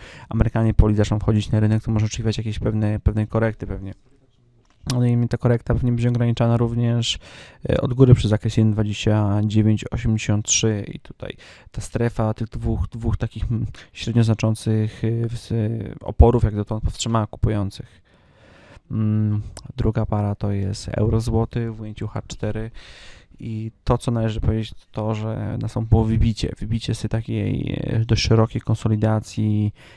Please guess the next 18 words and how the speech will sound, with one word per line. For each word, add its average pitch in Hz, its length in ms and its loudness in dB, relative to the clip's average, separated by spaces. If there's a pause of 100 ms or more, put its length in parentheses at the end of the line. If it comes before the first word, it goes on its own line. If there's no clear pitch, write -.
(160)
e, 101 240 -4
od - 160 -8
kwietnia. 110 600 0 (500)
Konsol-, 113 380 -2
konsolidacja 110 440 -10
z - 20 -12
zakresu 110 280 -8
cztery 110 200 -8
dwadzieścia 107 360 -4
jeden, 104 720 2 (140)
cztery - 220 0
osiemnaście. 107 600 0
Wybiliśmy 110 380 2
się - 140 0
górą 117 240 6
z - 40 -4
tego 110 180 -4
zakresu. 104 560 -2